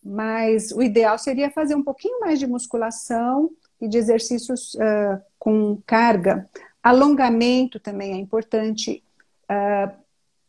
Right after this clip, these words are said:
equilíbrio, porque queda propicia fratura. E a gente não quer que a pessoa caia, especialmente os pacientes mais idosos, né?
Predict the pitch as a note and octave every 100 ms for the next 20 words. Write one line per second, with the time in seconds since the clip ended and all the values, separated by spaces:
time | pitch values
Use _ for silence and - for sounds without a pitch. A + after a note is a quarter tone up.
0 | _ _ _ - A3 A3 A3+ B3+ B3 G3+
1 | F#3+ D#3+ _ _ _ _ _ G3 G3 -
2 | A#3+ A3+ A3 G#3 G#3 _ _ _ _ _
3 | _ C4 C4 C#4 G3+ G3 F#3 - _ _
4 | G#3 G3 - - G#3 G#3 - _ A3 A#3+
5 | A#3+ G#3+ F3 D#3 _ _ _ _ - F#3
6 | F#3 F#3+ G3+ G#3+ A#3 A#3+ A3 G3+ G#3+ C4+
7 | C4+ C#4 C4 B3+ D4 - C#4+ B3 G3+ F#3
8 | - G#3+ A3 A#3 A#3+ A3+ - G#3+ G#3+ G3+
9 | - G3+ G3 G3 F3 G3+ B3+ C4 G3 F#3
10 | - G#3+ D#4+